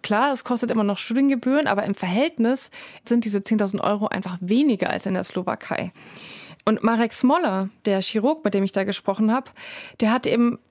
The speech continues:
auch das Gefühl, dass, äh, die internationalen Studenten so ein bisschen glauben, weil sie Studiengebühren bezahlen, müsste das Medizinstudium auch leichter für sie sein.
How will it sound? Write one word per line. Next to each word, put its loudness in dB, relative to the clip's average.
auch 0
das -4
Gefühl, 2
dass, 0
äh, -4
die -4
internationalen 2
Studenten 2
so 2
ein 4
bisschen 2
glauben, 4
weil 2
sie 2
Studiengebühren 0
bezahlen, 2
müsste 2
das -2
Medizinstudium 2
auch -4
leichter -2
für -2
sie -2
sein. -2